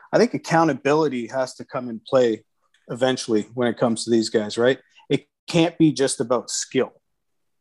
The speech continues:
Uh, what, what is he doing to learn, uh, from his mistakes? And to me, it's clearly nothing.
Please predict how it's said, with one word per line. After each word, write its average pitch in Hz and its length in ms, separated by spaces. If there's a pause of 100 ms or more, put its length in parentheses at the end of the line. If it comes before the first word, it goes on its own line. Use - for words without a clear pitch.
(120)
Uh, 117 320 (140)
what, 139 280
what 147 160
is 165 140
he 165 200
doing 127 500
to - 140
learn, 117 560 (1160)
uh, 110 480
from 131 320
his 117 240
mistakes? 113 760
And 110 380
to 123 120
me, 151 260
it's - 140
clearly 123 480
nothing. 123 520